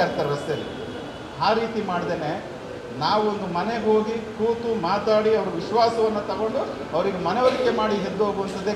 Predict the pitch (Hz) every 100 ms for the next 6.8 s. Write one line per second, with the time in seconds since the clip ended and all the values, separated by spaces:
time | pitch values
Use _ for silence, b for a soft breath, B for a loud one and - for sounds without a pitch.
0 | 160 156 175 - 139 - - - - -
1 | - - - - - - 226 240 233 226
2 | 208 208 220 190 175 156 165 151 143 -
3 | - - - - - - 135 175 190 208
4 | 214 175 185 - - - - 151 175 208
5 | 220 - 202 214 220 220 214 220 208 208
6 | 208 170 196 214 254 254 240 233